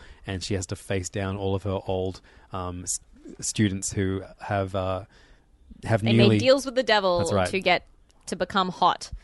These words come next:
Speaker 2: And when, um, Sister Spooky made the same deal with the devil, he also gave her cool magic powers, and now the rest of the, uh, sort of identical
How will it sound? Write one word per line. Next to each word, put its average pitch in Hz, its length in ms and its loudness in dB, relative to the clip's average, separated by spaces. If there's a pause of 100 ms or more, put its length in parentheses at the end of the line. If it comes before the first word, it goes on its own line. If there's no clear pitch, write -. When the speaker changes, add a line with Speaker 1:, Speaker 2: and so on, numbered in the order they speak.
(200)
Speaker 2:
And 175 120 -2
when, 165 440 -2
um, 170 220 -4
Sister - 260 -12
Spooky 190 440 -6 (160)
made 180 140 -2
the 170 80 -2
same 247 300 0
deal 170 160 0
with 160 100 -8
the - 60 -10
devil, 160 220 -2
he 165 140 -10
also 190 320 -2
gave 160 220 -6
her 160 240 -6
cool 254 260 -2
magic 226 300 -2
powers, 156 420 -2 (200)
and 175 100 -8
now 165 160 -4
the - 120 -10
rest 269 400 2
of 175 240 -12
the, 165 440 -6 (500)
uh, 110 280 -4
sort 175 160 -10
of - 60 -8
identical 185 640 -2